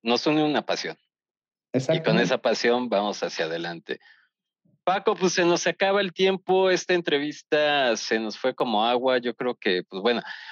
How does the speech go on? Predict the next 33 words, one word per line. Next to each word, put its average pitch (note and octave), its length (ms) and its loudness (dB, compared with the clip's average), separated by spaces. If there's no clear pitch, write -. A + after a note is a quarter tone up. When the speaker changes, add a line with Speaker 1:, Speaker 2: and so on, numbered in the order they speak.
Speaker 1:
obviamente, C3 840 2
<laughs> - 240 -12
antes A2+ 300 -2
que - 80 -4
nada F#2+ 180 0
te G#2 100 -2
agradezco, F2 560 0
mi F#2+ 80 -2
hermano, F#2+ 420 -2
por D2+ 280 -6
estar - 300 -2
aquí, G2+ 400 -6
yo E2+ 140 -2
sé F2+ 220 -4
que D#2+ 220 -4
andas E2+ 300 -4
muy F2+ 200 -4
ocupado G#2+ 600 0
con A2 180 0
torneos, A#2+ 760 0
con G#2 460 -2
tantas B2+ 440 0
cosas, C#3 440 0
te A#2+ 80 0
agradezco A2 540 0
mucho, B2 460 -2
brother. B2+ 520 2
En F3 600 4
la F3 80 4
descripción F#3 580 2
van A3 120 2
a A3 60 4
estar F#3+ 520 0